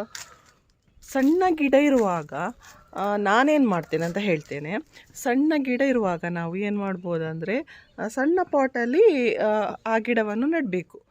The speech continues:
ಆಮೇಲೆ ಯಾಕೆ ಅಂತ ಹೇಳ್ತೇನೆ. ಹ್ಮ್, ಯಾಕೆ ಅಂದರೆ ಆಮೇಲೆ ಸಣ್ಣ ಪಾಟಲ್ಲಿ, ಆ, ಮೊದಲಿಗೆ ನಾವು, ನಾನು ಮೆ-, ಮ್,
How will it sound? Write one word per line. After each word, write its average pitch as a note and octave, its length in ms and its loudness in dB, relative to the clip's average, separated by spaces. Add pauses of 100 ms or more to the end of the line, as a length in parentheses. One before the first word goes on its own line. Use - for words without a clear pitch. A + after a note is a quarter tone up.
(380)
ಆಮೇಲೆ G#3 680 0
ಯಾಕೆ C4+ 300 2
ಅಂತ E4 140 0
ಹೇಳ್ತೇನೆ. B3+ 580 -2
ಹ್ಮ್, - 840 -6
ಯಾಕೆ A3+ 360 0
ಅಂದರೆ E3+ 300 -4
ಆಮೇಲೆ B3+ 840 0 (1400)
ಸಣ್ಣ C#4+ 400 0
ಪಾಟಲ್ಲಿ, C4+ 880 -2 (140)
ಆ, G#3+ 440 -4
ಮೊದಲಿಗೆ B3 600 -2
ನಾವು, A3+ 360 -2 (200)
ನಾನು A#3+ 360 0 (260)
ಮೆ-, G3 240 -8
ಮ್, F3 260 -8